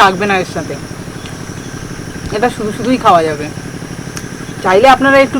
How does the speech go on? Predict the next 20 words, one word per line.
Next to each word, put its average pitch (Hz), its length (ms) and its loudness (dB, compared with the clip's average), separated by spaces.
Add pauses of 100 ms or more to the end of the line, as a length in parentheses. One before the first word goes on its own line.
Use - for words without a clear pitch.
কেচাপও 247 400 6
নিতে 240 200 4
পারেন 233 240 4
বা 233 60 8 (120)
মেয়োনিজও 220 520 0
নিতে 208 180 2
পারেন, 185 160 2 (120)
কিন্তু 208 220 -2 (540)
আমার 233 200 4
মনে 254 160 2
হয় 262 160 4
এটা 226 200 2
কিছুই 233 300 0
লাগবে 196 280 4
না। 247 40 0 (120)
গরম 190 200 4 (100)
গরম 240 180 6 (140)
শুধু 196 240 -6
শুধু 220 140 -4 (140)
খুব 269 120 -2